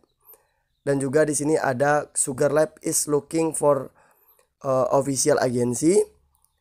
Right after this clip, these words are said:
dan di sini ada official top up I'm coming. Nah, di sini kalian tinggal klik saja. Nah, langsung akan muncul tampilan menu seperti ini ya, guys. Nah, di sini kalian bisa langsung cek dulu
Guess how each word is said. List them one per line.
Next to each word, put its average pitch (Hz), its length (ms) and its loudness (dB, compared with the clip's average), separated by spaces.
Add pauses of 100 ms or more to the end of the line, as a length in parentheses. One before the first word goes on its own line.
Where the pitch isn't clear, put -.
(220)
dan 175 160 4
di 165 80 -2
sini 160 240 4
ada 151 320 4
official 151 640 2
top 139 240 0
up 156 320 2
I'm 139 240 0
coming. 143 480 0 (400)
Nah, 170 80 0
di 170 160 0
sini 196 80 4
kalian 196 320 6
tinggal 160 240 6
klik 139 240 -4
saja. 120 480 -2 (2500)
Nah, 208 80 8
langsung 202 320 10
akan 185 320 8
muncul 180 320 4
tampilan 147 480 4
menu 147 240 6
seperti 131 560 0
ini 143 160 6
ya, - 0 -
guys. 117 400 0 (760)
Nah, 165 160 2
di 165 80 0
sini 170 160 4
kalian 175 400 6
bisa 151 320 2
langsung 143 400 0
cek 135 240 -4
dulu 131 240 0